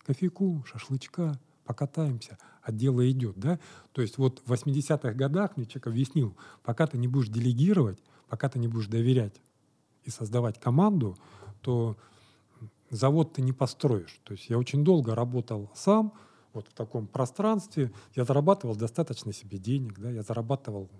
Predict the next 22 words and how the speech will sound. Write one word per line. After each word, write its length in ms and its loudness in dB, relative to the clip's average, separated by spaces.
как 180 -10
бы... 180 -10
А 80 -10
потом 380 6
меня 260 6
начали 500 2
убеждать 480 0
мои 200 -2
пациенты, 960 0
мои 420 -6
друзья: 640 -2
"Ты 160 -14
должен, 840 0
ты 100 -20
должен". 680 -6
Я 100 -10
говорю: 180 -14
"Я 60 -8
никому 300 -8
ничего 220 -10
не 80 -4
должен". 540 -8